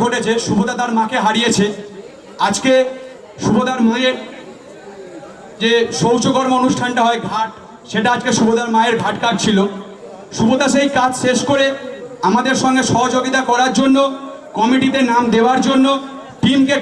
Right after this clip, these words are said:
কমিটমেন্ট করার জন্য শুভদা আজকে মাঠে খেলতে এসেছে। তার সঙ্গে যে ঘটনাটা ঘটেছে, এই ভাষা কারোর নেই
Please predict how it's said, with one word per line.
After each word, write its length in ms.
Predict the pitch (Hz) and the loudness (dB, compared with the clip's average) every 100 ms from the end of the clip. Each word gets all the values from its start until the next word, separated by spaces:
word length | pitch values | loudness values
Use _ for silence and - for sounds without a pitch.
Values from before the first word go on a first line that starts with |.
| 247 | 0
কমিটমেন্ট 460 | 247 269 269 269 254 | 0 2 2 2 2
করার 200 | 247 262 269 | 2 2 2
জন্য 120 | 269 - | 2 2
শুভদা 260 | 226 247 262 | 0 0 0
আজকে 140 | 247 233 | 0 0
মাঠে 180 | - 254 220 | 0 0 -2
খেলতে 240 | 233 240 262 | -2 0 2
এসেছে। 260 | 202 - 220 - - - - 196 170 - - - - - - - | 0 0 0 -2 -10 -16 -16 -16 -16 -18 -20 -20 -18 -16 -12 -2
তার 160 | 233 262 | 0 0
সঙ্গে 200 | 302 285 277 | 0 2 2
যে 40 | 277 226 | 2 0
ঘটনাটা 360 | 247 262 277 262 | 0 0 0 0
ঘটেছে, 340 | 240 262 262 285 277 285 - - 233 | 0 0 2 2 2 -2 -10 -4 0
এই 60 | 269 202 | 0 2
ভাষা 260 | 226 269 262 | 2 2 0
কারোর 240 | 254 262 247 | 2 2 2
নেই 140 | 254 | 2